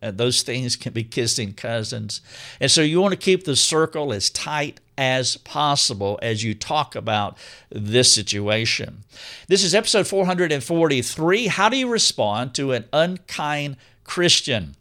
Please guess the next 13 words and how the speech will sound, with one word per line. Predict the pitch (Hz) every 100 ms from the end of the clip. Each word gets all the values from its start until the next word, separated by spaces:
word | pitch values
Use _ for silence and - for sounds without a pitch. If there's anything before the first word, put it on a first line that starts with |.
| _ _ - - -
Now, | 160 160
when | 170 156
interacting | - 196 226 - 151 156 151 180 120
with | 113 107
a |
self-righteous | - 151 139 131 127 135 123 120
person | - 160 143 - 120 120
who | 127
has | 117 101
sinned | - 190 151
against | 120 120 -
someone | - 123 120 113 104
else, | - 131 104 - -